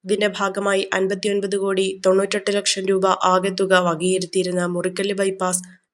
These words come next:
നൂറ്റിപ്പത്ത് കോടി രൂപയിലേക്ക് ഉയർത്തിയാണ് പദ്ധതി നടപ്പാക്കുന്നത്. നിലവിൽ മുറിക്കല്ല് ബൈപ്പാസിനായുള്ള സ്ഥലമേറ്റെടുപ്പ് തൊണ്ണൂറ് ശതമാനവും പൂർത്തീകരിച്ചു.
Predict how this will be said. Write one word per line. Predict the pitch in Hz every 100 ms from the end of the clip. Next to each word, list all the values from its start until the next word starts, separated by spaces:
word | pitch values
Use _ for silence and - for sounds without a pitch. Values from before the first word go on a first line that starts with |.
| -
നൂറ്റിപ്പത്ത് | 208 220 240 233 233
കോടി | 226 214
രൂപയിലേക്ക് | 208 196 202 202 196
ഉയർത്തിയാണ് | 190 185 190 185 151
പദ്ധതി | - 170 - 175
നടപ്പാക്കുന്നത്. | 175 160 - 156 - 147 151 202 - _ _ _ _ -
നിലവിൽ | 220 240 254 240
മുറിക്കല്ല് | 208 214 240 247
ബൈപ്പാസിനായുള്ള | 233 240 240 233 226 220 214 208
സ്ഥലമേറ്റെടുപ്പ് | 208 190 190 202 196 196 190 190 190
തൊണ്ണൂറ് | 185 190 208
ശതമാനവും | 226 208 208 196 196 190 185
പൂർത്തീകരിച്ചു. | 175 175 160 147 139 196